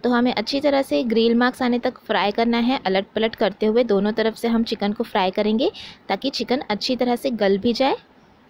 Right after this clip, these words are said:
और fry भी हो जाए। तो ये देखिए,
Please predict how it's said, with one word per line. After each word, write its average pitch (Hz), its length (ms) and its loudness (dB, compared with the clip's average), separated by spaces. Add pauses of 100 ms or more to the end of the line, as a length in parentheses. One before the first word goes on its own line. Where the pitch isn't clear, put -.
(1600)
और 269 180 0
fry 214 300 0
भी 180 140 -4
हो 180 120 -2
जाए। 170 260 -6 (4000)
तो 214 60 -4
ये 214 160 0
देखिए, 226 360 -4